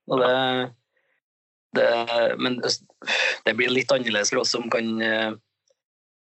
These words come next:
for oss som er, ikke krysser Nordpolen annethvert år, da, vet du, så blir det litt annerledes, tenker jeg. Eh, og hvis at du kan ta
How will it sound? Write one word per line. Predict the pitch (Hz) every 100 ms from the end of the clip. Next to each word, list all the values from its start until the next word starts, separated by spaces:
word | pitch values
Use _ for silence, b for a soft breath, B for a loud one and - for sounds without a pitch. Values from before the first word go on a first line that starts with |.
| _ _ _ _ _ _ -
for | 110
oss | 107 117
som | 110
er, | 95 -
ikke | 104 110 107 104 - _ - -
krysser | 113 - 101
Nordpolen | 117 117 110 98 120
annethvert | 127 113 117
år, | 113 113
da, | 113
vet | 110
du, | 107
så | 110
blir | 101
det | 107
litt | 110 -
annerledes, | 107 104 92 101 104 -
tenker | 113 113 107
jeg. | - - 139
Eh, | 117 107 104 107 _ _ _ _ _ _ _ _ _ _ 104
og | 113 113 107 110 104 104 110 _ _ -
hvis | 113 117
at |
du | 117
kan | 120 113
ta | 120